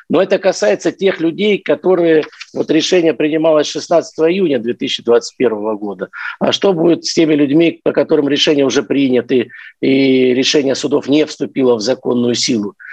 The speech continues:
Применяется ли к ним обратная сила этого указа президента? Тоже не проработан вопрос. Хотя я считаю, что можно было мораторий сделать мораторием. А так, получается, мы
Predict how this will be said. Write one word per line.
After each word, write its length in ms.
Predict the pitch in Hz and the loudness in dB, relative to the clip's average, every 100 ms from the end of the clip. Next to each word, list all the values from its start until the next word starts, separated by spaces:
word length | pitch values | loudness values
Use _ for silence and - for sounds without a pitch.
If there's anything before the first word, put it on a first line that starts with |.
| - | -6
Применяется 640 | - 143 180 202 180 - 151 | -2 2 2 2 2 -2 -6
ли 100 | 156 | -4
к 80 | |
ним 380 | 156 175 120 98 _ _ - | 0 0 0 -4 _ _ -6
обратная 640 | 123 120 143 160 151 131 | -2 0 0 0 -2 -10
сила 300 | - 143 123 | -10 -6 -4
этого 220 | 117 120 | -4 -2
указа 360 | 127 127 127 117 | -2 0 0 0
президента? 680 | - 120 123 117 131 110 123 | -2 -2 0 2 0 0 -2
Тоже 320 | 165 165 143 | 0 2 2
не 80 | 135 | 0
проработан 600 | 139 135 127 127 - 117 | 2 2 2 -2 -4 -2
вопрос. 500 | 120 123 123 123 - - - - | -2 -2 -4 -6 -8 -18 -16 -4
Хотя 240 | 123 147 | -2 0
я 60 | 135 | 0
считаю, 340 | - 127 139 | 0 0 0
что 180 | 131 131 | 0 0
можно 360 | 165 143 123 | 2 2 0
было 360 | 117 143 123 104 - _ - | 0 2 2 -2 -6 _ -4
мораторий 640 | 131 143 143 190 214 165 | 0 0 -2 0 2 0
сделать 360 | 113 110 165 160 | -2 0 0 0
мораторием. 720 | 156 156 170 - 120 104 101 | 0 0 0 -2 -4 -4 -4
А 60 | 107 | -2
так, 220 | 185 185 | 0 0
получается, 560 | - 147 135 160 - 135 | 0 -2 0 0 0 0
мы 260 | 147 143 | 2 0